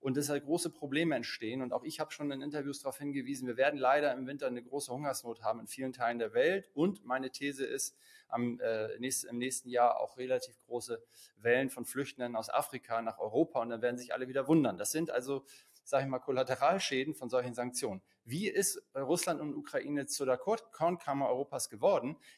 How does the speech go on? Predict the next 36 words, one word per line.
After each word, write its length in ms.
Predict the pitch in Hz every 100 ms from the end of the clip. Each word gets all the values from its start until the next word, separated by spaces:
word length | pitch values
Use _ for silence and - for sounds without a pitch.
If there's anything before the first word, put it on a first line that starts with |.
| _
Das 180 | 170 196
ist 160 | 226
passiert, 640 | - 135 - 214 185 233 - _ - - _ _
weil 320 | 123 147 180
die 120 | 185
U 120 | 151 170
S 180 | 156
A 220 | - 139 147
Sanktionen 480 | 143 135 180 277
erlassen 460 | 135 123 117 - 107
haben 320 | 113 113 175
vor 160 | - 113
einigen 300 | 123 120 113
Jahrzehnten, 720 | 113 - 117 117 - 139 208 - - - -
dass 220 | - 175 214
es 140 | -
Exportverbote, 1160 | 175 190 - 190 - 160 135 131 135 180 190 -
äh, 100 | 135
aus 200 | 127 143
den 180 | 139 135
U 80 | 139
S 200 | 139 -
A, 400 | 120 123 151 - _ _ -
äh, 400 | 135 131 131 -
in, 140 | 135 135
nach 160 | 143
Osteuropa 580 | - 185 196 175 175 139
gibt, 240 | 107 98 120
damals 300 | 117 110 113
noch 100 | 107
im 100 | 104
Kalten 320 | 117 110 -
Krieg, 300 | - 101 98
als 220 | 139 156
politische 480 | - 165 170 170 -
Maßnahme. 580 | 160 175 - 113 95